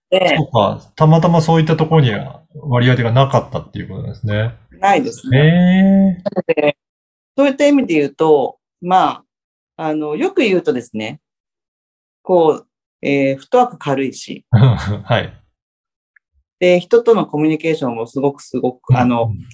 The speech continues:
Speaker 1: 共鳴するし、えー、そこからどんどんどんどん広がっていくっていうことと、
Speaker 2: はい。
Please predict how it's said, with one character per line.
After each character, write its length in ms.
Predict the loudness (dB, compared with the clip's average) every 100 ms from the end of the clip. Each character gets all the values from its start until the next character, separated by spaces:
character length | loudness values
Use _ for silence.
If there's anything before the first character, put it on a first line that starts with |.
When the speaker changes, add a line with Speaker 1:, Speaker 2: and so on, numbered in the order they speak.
| -2
Speaker 1:
共 220 | 2 4
鳴 160 | 2 0
す 160 | 0
る 120 | 0
し、 500 | -2 -2 0 0 -2 _ _ _ _ _
え 440 | -2 0 0 -4 -8
ー、 40 |
そ 140 | -10
こ 120 | -8 -2
か 120 | 0
ら 160 | 0 2
ど 120 | 2
ん 40 |
ど 120 | 0 -4
ん 40 |
ど 100 | -4
ん 60 | -4
ど 120 | -6
ん 40 |
広 200 | -6 -4
が 120 | -4
っ 40 | -4
て 100 | -6
い 60 |
く 140 | 0 0
っ 20 |
て 160 | 0 -4
い 240 | -4 -6
う 100 | -6 _ _ _ -6
こ 120 | -4
と 140 | -2 -4
と、 420 | 0 2 2 -4 _
Speaker 2:
は 80 |
い。 20 | _